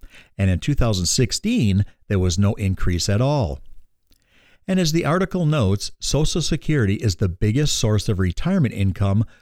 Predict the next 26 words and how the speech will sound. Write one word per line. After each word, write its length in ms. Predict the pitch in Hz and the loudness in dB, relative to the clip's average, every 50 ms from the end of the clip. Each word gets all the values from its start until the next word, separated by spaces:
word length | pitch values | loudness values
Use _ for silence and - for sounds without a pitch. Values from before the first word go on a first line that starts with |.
| _ _ | _ _
for 140 | - - 104 | -4 0 0
most 360 | 104 107 123 151 156 - - | 2 2 2 2 0 0 0
Americans, 760 | 160 151 160 190 220 190 110 90 - 95 85 82 92 101 - - - _ - - - - - | -2 -2 0 0 0 0 0 0 0 0 2 2 2 2 0 -2 -10 _ -20 -20 -20 -16 -6
and 160 | 117 110 101 | -4 -4 -4
for 160 | - - 110 101 | -2 0 0 0
about 300 | 92 90 95 90 87 85 | 0 0 0 -2 -2 -4
one 340 | 90 92 117 120 127 147 | -4 -2 0 0 2 0
in 200 | 156 - 123 113 | 0 0 -2 -2
four 280 | - - 117 107 107 - - | 0 0 -2 -2 -2 -2 -2
older 300 | 147 190 240 226 156 110 | -2 -2 0 0 0 -2
folks, 420 | - - 110 95 92 101 104 - - - - _ _ _ _ | -2 -2 -2 0 0 0 0 -2 -6 -10 -16 _ _ _ _
Social 460 | - - - 117 123 131 - 175 165 | -10 -4 -2 0 0 0 0 0 -2
Security 580 | - - 160 - - 147 135 135 139 139 143 131 139 - _ | -2 -2 -2 0 0 0 2 2 2 0 0 -2 -2 -6 _
supplies 600 | - - - 107 - - 104 104 95 95 87 82 90 | -6 -2 0 2 2 2 2 2 2 0 0 0 0
ninety 500 | 92 90 92 92 107 120 139 147 165 170 | 0 0 2 2 2 2 2 0 0 0
percent 520 | - - 165 143 - - 139 123 117 - - | 0 0 0 0 0 0 0 0 0 0 0
or 100 | 120 107 | 0 0
more 380 | 107 101 98 92 82 85 - - | 2 2 2 0 0 -2 -2 -2
of 140 | 101 85 85 | -4 0 2
their 140 | 87 85 82 | 2 2 2
monthly 440 | 82 85 87 85 - 90 85 90 | 2 2 0 0 0 -2 -4 -2
income. 580 | 95 98 95 95 92 - - 82 78 73 73 78 - - - _ _ - - _ _ _ _ _ _ _ _ _ _ _ _ _ _ _ _ - | 0 0 2 0 0 0 -2 -2 -2 -2 -2 -4 -6 -12 -20 _ _ -20 -20 _ _ _ _ _ _ _ _ _ _ _ _ _ _ _ _ -6
I'm 160 | 175 185 196 - | -2 0 0 0
sure 280 | - - 185 180 180 | 0 0 0 2 2
many 260 | 147 113 110 123 135 | 2 2 2 2 2
listeners 600 | 123 107 120 127 120 - - 101 90 87 90 90 | 0 0 0 0 -2 -2 0 0 2 2 0 -2